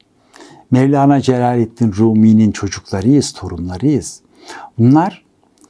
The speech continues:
Rablarına duydukları sevgiyi, kainata duydukları sevgiyi yoğunlaştırarak insanda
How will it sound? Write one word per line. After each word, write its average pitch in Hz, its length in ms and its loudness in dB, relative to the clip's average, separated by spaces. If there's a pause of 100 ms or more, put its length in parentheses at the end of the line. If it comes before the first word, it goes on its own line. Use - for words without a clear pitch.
(300)
Rablarına 139 680 2
duydukları 117 600 2
sevgiyi, 98 800 -4 (200)
kainata 113 640 -2
duydukları 95 520 -2
sevgiyi 98 720 -4
yoğunlaştırarak 110 1080 -2 (400)
insanda 120 920 0